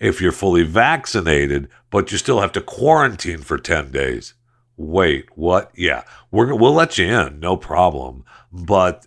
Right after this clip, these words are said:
uh, you have to quarantine for ten days. And you know what? Uh, you're gonna have to, uh, test negative as well.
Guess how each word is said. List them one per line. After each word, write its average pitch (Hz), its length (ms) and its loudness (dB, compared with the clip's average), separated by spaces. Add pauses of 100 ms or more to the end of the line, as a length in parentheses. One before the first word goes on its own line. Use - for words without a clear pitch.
uh, 76 480 -2
you 78 160 2
have 95 140 -2
to - 80 -8
quarantine 78 420 -2
for 69 140 -6
ten 73 200 -6
days. 67 280 -2 (200)
And 147 460 2
you 143 100 -2
know 135 100 2
what? 127 300 2
Uh, 101 360 2
you're 95 300 -2
gonna 95 180 -2
have 87 260 0
to, 76 220 0 (460)
uh, 76 400 2
test 78 400 -2
negative 64 460 -8
as 64 140 -12
well. 55 340 -10